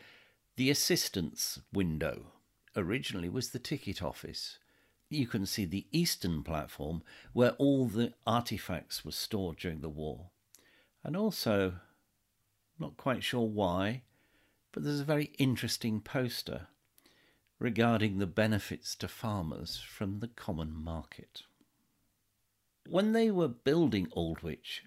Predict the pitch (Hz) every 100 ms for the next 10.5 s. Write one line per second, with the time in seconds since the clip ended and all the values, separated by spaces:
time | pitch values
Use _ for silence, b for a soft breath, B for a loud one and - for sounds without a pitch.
0 | - 117 117 104 104 92 87 82 - -
1 | - 80 92 - 87 76 78 69 73 69
2 | 65 - - _ B B B B 143 -
3 | 160 160 - - 131 101 87 85 110 92
4 | 92 85 80 - - 90 107 95 90 78
5 | 82 76 76 73 87 85 - 76 - -
6 | - _ _ _ _ b b b b b
7 | - 113 127 123 127 110 120 123 120 131
8 | 120 120 - 151 139 113 101 107 139 -
9 | 85 80 78 - 69 - 123 95 - 67
10 | 53 - 92 -